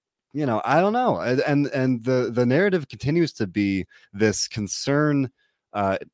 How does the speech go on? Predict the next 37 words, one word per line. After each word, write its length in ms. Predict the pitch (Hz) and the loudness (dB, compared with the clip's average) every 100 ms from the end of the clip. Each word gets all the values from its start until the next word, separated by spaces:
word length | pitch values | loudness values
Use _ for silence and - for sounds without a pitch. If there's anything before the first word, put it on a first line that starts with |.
| - | -12
if 160 | 98 | -6
not 180 | 127 92 | -4 -4
fear, 500 | - - 190 117 120 - | -4 -2 2 2 0 -4
that 380 | 95 113 117 113 | 0 2 2 -2
W 220 | 110 110 | -2 0
W 220 | 107 110 | 0 0
E 40 | |
is 180 | 104 95 | 0 -4
regressing 800 | 90 95 80 104 139 - 107 98 | -2 -4 -2 -2 -2 -2 -4 -4
in 100 | 101 | -2
the 80 | 101 | 0
women's 260 | 107 143 | 0 -2
division 520 | - 95 87 90 87 - | -4 -4 -4 -6 -6 -8
to 160 | 120 123 | -6 -4
this 220 | 110 - | -4 -6
Divas 460 | 92 107 117 107 - | -6 -2 0 -2 -2
era 360 | 101 95 90 82 _ - | -2 0 -2 -6 _ -16
style. 720 | - - 143 156 104 107 117 | -10 0 2 2 2 0 -2
And 480 | 110 101 101 104 95 - _ _ _ | -4 -2 0 -2 -4 -10 _ _ _
there's 440 | 113 131 185 170 156 | 0 2 2 -2 -10
some, 580 | - - 160 208 240 226 _ - | -14 -6 -4 -2 -4 -8 _ -8
you 80 | 180 | -4
know, 200 | 175 170 | -4 -2
there's 160 | 180 | -2
some 200 | - 190 | -2 0
merit 300 | 180 196 202 - | 0 0 -2 0
to 140 | 175 | 2
that, 220 | 170 127 | 2 0
to 120 | - | -2
that 160 | 160 170 | -2 -2
concern, 480 | 180 - 269 185 69 | -4 -4 -2 -2 -2
right? 200 | 90 139 | 0 0
When 120 | 143 | 2
you're 80 | 127 | 0
seeing 400 | - 135 139 139 - - _ | 0 0 0 -2 -6 -18 _
in 80 | 127 | -2
a 140 | 110 | -2